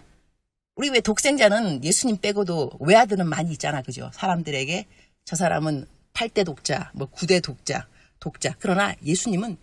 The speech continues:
그런 독자 차원을 떠나서 above, 그 이상,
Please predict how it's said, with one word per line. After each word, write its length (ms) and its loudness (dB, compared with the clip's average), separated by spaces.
그런 300 6
독자 300 0
차원을 400 -2
떠나서 580 6
above, 800 8
그 160 0
이상, 360 2